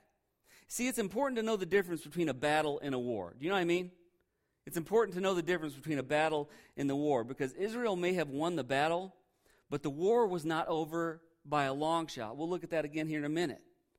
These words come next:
Because here's what was happening. Ben-Hadad was defeated. He was humiliated. So he's gone back to his country. He's got with his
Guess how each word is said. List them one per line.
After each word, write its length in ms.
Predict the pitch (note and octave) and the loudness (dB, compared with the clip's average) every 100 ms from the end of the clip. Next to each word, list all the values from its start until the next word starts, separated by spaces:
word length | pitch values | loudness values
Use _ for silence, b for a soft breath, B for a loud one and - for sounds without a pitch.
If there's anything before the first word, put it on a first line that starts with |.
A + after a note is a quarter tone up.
| _ _ _ _ _ | _ _ _ _ _
Because 260 | D3+ F3+ E3+ | -2 -2 0
here's 200 | C4 B3+ | 0 0
what 120 | A3+ | 0
was 120 | E3+ | 0
happening. 420 | G#3 A#3 G3+ D#3+ | 2 2 2 -2
Ben-Hadad 520 | E3 F3+ F#3 B3 A#3 | 0 0 0 2 2
was 140 | F#3 F3 | 2 -2
defeated. 440 | D#3 D3+ G#3+ E3+ | -2 -2 -2 0
He 80 | D#3+ | -2
was 140 | F3+ E3+ | -6 -6
humiliated. 640 | F3 G#3 G3+ B2+ A2+ C#3+ - _ _ _ _ _ b b b | -2 2 2 2 -2 -6 -10 _ _ _ _ _ b b b
So 180 | - F3 | 0 2
he's 400 | E3 B3 B3 G3 - b b _ | 2 2 0 -4 -14 b b _
gone 220 | E3+ G3 G3+ | 4 4 6
back 260 | G#3 G3+ | 4 4
to 80 | G3+ | 0
his 140 | E3+ | -2
country. 440 | - G#3 A#3+ D#3+ D#3+ | 0 0 0 -2 -2
He's 180 | E3+ F3 | -4 0
got 260 | F#3 F#3 | 4 4
with 160 | F3+ E3+ | 2 0
his 220 | D#3 C#3 | -2 -2